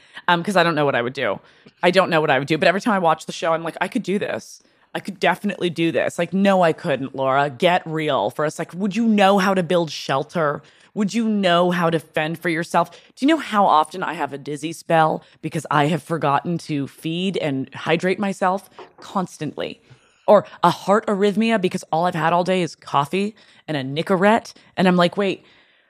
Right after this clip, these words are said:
why am I having a heart attack? I, I was just at the gym." And it's like, "Because you had pre-workout and coffee and then a Celsius, Laura. What the fuck do you think?" Meanwhile, I watch Alone and I'm like, "I'd win this show."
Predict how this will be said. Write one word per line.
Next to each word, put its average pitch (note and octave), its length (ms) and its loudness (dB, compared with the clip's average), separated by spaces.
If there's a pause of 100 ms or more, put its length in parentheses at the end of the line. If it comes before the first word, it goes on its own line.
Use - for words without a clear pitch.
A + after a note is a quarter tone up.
why G#3 200 4
am E4 140 4
I G3 60 4
having G#3 340 0
a D#3+ 60 4
heart A3 280 0
attack? F3 600 0
I, A#3 220 2
I G#3 100 4
was A3 140 0
just - 240 -10
at - 140 0
the F#3+ 100 0
gym." G3+ 500 2
And E3+ 80 2
it's F3 120 -2
like, G#3+ 220 -2
"Because A3+ 300 -4
you A#3+ 80 0
had A3 260 -2
pre-workout A3+ 1080 2 (320)
and G#3 260 2
coffee A3+ 600 0
and G#3+ 120 4
then A3+ 100 2
a B3+ 40 2
Celsius, A3 880 2
Laura. D3 400 4
What C4+ 200 2
the D4 120 6
fuck D4 320 0
do C4+ 100 -4
you B3+ 120 0
think?" D4 340 0
Meanwhile, B3 340 4
I A3+ 80 8
watch A3+ 280 4
Alone A3+ 260 6
and G#3 80 4
I'm G#3 60 4
like, F#3+ 160 2
"I'd G3+ 160 2
win G3 200 2
this D3+ 160 -2
show." - 480 2